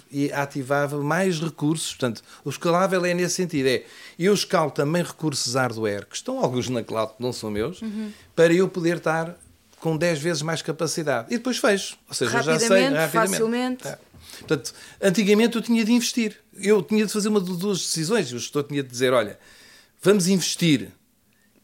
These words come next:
Speaker 1: para suprir e depois no resto do ano anda, andam, enfim, está folgado, ou vamos perder vendas? E depois a gente fazia aqui um balanço de deve
Speaker 2: Uhum.
Speaker 1: haver,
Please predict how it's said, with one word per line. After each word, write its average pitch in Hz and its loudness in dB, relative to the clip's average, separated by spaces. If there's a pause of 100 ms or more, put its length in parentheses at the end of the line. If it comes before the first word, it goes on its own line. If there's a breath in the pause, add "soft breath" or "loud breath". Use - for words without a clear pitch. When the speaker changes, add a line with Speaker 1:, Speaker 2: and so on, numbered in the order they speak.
(200)
Speaker 1:
para 165 6
suprir 160 0
e 151 -4
depois 175 2
no 160 0
resto 165 0
do 156 6
ano 139 4
anda, 123 2 (220)
andam, 104 -4
enfim, 113 -8
está 113 -2
folgado, 220 2 (540 soft breath)
ou 165 0
vamos 185 0
perder 175 -2
vendas? 104 -4
E 127 -8
depois 139 -2
a 147 -10
gente 175 -6
fazia 214 -8
aqui 220 -10
um 233 -2
balanço 233 0
de 147 -8
deve 180 4
Speaker 2:
Uhum. 208 8
Speaker 1:
haver, 226 4